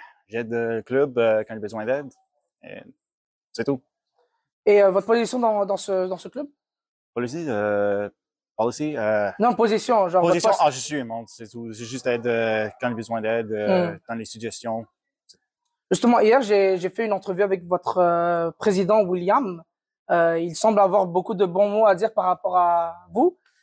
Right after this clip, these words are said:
Speaker 2: Euh, qu-, qu'est-ce que, quelle est votre histoire avec, euh, avec Gundam, euh, Adam ?
Speaker 1: Ok, pour Gundam, euh, j'ai commencé, euh, avec Gundam quand j'étais jeune, euh, neuf ans, quand Gundam Wing a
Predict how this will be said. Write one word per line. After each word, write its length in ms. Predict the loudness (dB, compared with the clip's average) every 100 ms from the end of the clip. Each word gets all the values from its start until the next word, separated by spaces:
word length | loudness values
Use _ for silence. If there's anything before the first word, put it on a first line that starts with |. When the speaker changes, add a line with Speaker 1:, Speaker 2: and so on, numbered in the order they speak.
| _ _ -2
Speaker 2:
Euh, 160 | 0
qu-, 420 | -2 -8 0 0 2
qu'est-ce 200 | 0 2
que, 580 | 4 6 6 4 0 -2
quelle 160 | 2
est 40 | 2
votre 180 | 0
histoire 340 | -6 -4 2 2
avec, 260 | 2 -2 _ 2
euh, 340 | 4 4 0 -4
avec 240 | -6 -4
Gundam, 480 | -4 0 0 0 -2
euh, 280 | -4 -4 -6 -10 -10
Adam ? 220 | -10 -10 -12
Speaker 1:
Ok, 160 | -10
pour 160 | -8 -8
Gundam, 580 | -6 -2 0 0 0 0
euh, 280 | 2 2 0
j'ai 100 | -6
commencé, 560 | -10 -8 -6 -4 -4
euh, 300 | -2 0 0
avec 160 | -4 -6
Gundam 240 | -6 -6
quand 160 | -8 -10
j'étais 280 | -10 -8 -6
jeune, 360 | -4 -4 -4
euh, 240 | -4 -2 -4
neuf 220 | -2 0
ans, 180 | 0 -2
quand 300 | -4 -4 -6
Gundam 300 | -6 -6 -4
Wing 220 | -4 -2
a 160 | -2